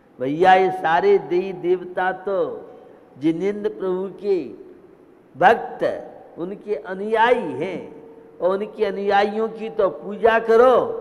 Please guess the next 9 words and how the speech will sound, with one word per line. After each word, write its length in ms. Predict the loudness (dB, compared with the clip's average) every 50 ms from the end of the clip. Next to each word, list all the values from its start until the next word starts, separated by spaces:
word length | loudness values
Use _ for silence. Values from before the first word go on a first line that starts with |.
| -10 -10 -8 -8
और 80 | -4
भगवान 560 | 0 0 0 0 0 0 0 0 0 0 -2 -6
को 240 | -6 -6 -6 -6
भूल 360 | -6 -8 -8 -8 -8 -8 -8 -8
जाओ। 180 | -10 -10 -10 -10 -12 -16 -20 -20 -20 -20 -20 -20 -20 -20 _ _ _ _ -20 _ -20 -20 -20 _ _ _ _ _ _ _ _ _ _ _ -20 -20 _ _ -10 -4
ये 240 | -2 -2 0 -2
हमारी 300 | -2 -4 -4 -4 -4 -4
अज्ञानता 800 | -6 -6 -8 -8 -8 -8 -8 -6 -6 -6 -6 -8 -10 -8 -6 -6
है। 360 | -4 -4 -6 -8 -10 -12 -16